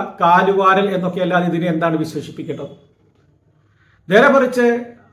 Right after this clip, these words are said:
അദ്ദേഹം സംഘപരിവാർ ഇതുവരെ ചെയ്തത് ആരും എല്ലാം, ഏഹ്, പിന്നെ, ആ, ആ, എന്താ പറയണ്ടേ, ലോകം ഉള്ളിടത്തോളം കാലം എല്ലാവരും ഒരേ പ്രത്യയശാസ്ത്രത്തിൽ വിശ്വസിക്കണമെന്നൊന്നും വാർത്തകൾ വാസ്തവങ്ങൾ കരുതുന്നില്ല. നേരെ മറിച്ച്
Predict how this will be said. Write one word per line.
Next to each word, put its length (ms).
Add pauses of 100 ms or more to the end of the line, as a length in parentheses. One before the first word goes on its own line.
അദ്ദേഹം 440 (420)
സംഘപരിവാർ 720
ഇതുവരെ 340
ചെയ്തത് 360 (140)
ആരും 200 (120)
എല്ലാം, 240 (140)
ഏഹ്, 280
പിന്നെ, 180
ആ, 100 (120)
ആ, 60 (140)
എന്താ 200
പറയണ്ടേ, 360
ലോകം 200
ഉള്ളിടത്തോളം 600
കാലം 300
എല്ലാവരും 340
ഒരേ 140 (100)
പ്രത്യയശാസ്ത്രത്തിൽ 840
വിശ്വസിക്കണമെന്നൊന്നും 880
വാർത്തകൾ 500
വാസ്തവങ്ങൾ 540
കരുതുന്നില്ല. 480 (1000)
നേരെ 200
മറിച്ച് 240